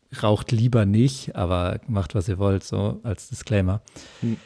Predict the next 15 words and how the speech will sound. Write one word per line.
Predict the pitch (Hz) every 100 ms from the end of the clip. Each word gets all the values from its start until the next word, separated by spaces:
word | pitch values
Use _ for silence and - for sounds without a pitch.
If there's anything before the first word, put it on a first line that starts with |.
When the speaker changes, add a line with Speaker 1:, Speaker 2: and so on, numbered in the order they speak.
| _ _ _ _ _ _ -
Speaker 1:
Rauchen | 127 120 156 180 156 127
funktioniert | 147 165 - 131 135 175 -
ja | 127
nur, | 123 156 185 147
weil's | 127 139 135
ungesund | 151 156 101 98 95 55
ist. | - - _ - - -
Wenn | 120
Rauchen | 117 160 165 143
gesund | 123 151 185 -
wär, | 98
würd | 117 -
kein | 143 156
Mensch | 139 -
rauchen. | 131 139 - -